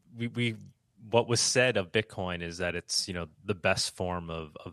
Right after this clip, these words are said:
money the world has ever seen, right? That was kind of its, its claim to fame. Uh, it's since evolved into maybe arguably being sold to something else, digital gold, store of value, but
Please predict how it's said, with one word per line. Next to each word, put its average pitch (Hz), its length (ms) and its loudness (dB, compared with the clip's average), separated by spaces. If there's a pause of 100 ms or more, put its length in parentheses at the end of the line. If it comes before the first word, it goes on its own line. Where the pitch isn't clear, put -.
(160)
money 80 500 -4
the 85 120 -4
world 80 320 -4
has 76 100 -14
ever 80 200 -6
seen, 85 360 -10
right? 80 140 -8
That - 80 -12
was 92 100 -8
kind 87 200 -8
of 80 100 -8
its, 82 200 -10
its 92 160 -10
claim 85 440 -8
to - 80 -12
fame. 80 540 -6 (520)
Uh, 85 280 -4
it's - 120 -4
since - 320 0
evolved 85 500 2
into - 280 -8
maybe 85 720 -6
arguably 85 680 0
being 82 200 -6
sold 85 240 0
to 78 80 -8
something 82 400 -4
else, 78 540 2
digital 82 320 -4
gold, 80 440 0
store 78 360 -4
of 76 80 -8
value, 76 500 -6
but 76 120 -12